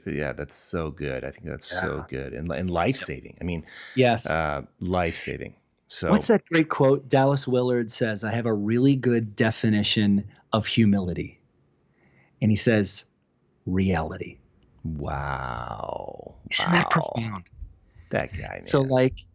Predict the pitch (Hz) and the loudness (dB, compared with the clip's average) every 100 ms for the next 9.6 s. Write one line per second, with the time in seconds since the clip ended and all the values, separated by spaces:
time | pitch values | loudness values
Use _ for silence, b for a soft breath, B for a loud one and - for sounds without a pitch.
0 | _ 156 160 113 - - 139 135 147 135 | _ 4 4 0 -6 -2 0 2 2 2
1 | 156 165 131 120 123 110 110 - 120 120 | 2 2 2 0 -2 -2 -4 -2 0 2
2 | 120 120 110 104 104 101 98 98 98 - | 4 2 2 0 2 0 0 2 0 0
3 | 98 95 95 95 92 B B _ 104 98 | 0 0 2 0 -2 B B _ 2 4
4 | 95 92 92 87 135 101 117 98 95 - | 4 4 2 2 0 2 4 4 0 2
5 | 120 120 117 123 120 - 135 131 135 120 | 4 6 6 4 4 -2 2 4 4 0
6 | 120 107 107 104 - b b b b - | 0 0 0 -2 -6 b b b b -4
7 | 113 - 107 - 117 - 95 90 90 82 | -2 -2 -4 -2 -6 -2 -4 -4 -4 -4
8 | 82 - 90 80 - - - - 110 110 | -4 -2 -2 -2 -2 -2 -2 4 6 8
9 | 120 131 139 123 110 | 6 6 6 4 0